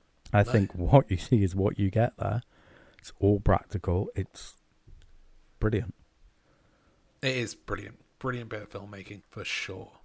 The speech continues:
Speaker 1: Lance activates a smoke grenade while under the influence of L S D, attracting enemy fire, and Mister Clean is killed.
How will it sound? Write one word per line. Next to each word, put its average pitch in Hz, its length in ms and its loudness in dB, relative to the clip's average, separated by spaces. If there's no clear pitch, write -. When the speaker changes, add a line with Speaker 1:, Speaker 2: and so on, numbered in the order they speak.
Speaker 1:
Lance 135 500 8
activates 120 560 2
a - 80 0
smoke 131 360 6
grenade 95 420 2
while 95 280 2
under 107 240 4
the 120 160 4
influence 95 460 0
of 92 100 0
L 90 160 0
S 85 200 -4
D, 95 260 2
attracting - 680 0
enemy 95 360 0
fire, 90 460 -2
and 98 120 2
Mister 95 280 0
Clean 87 420 -2
is - 160 -10
killed. 92 440 -6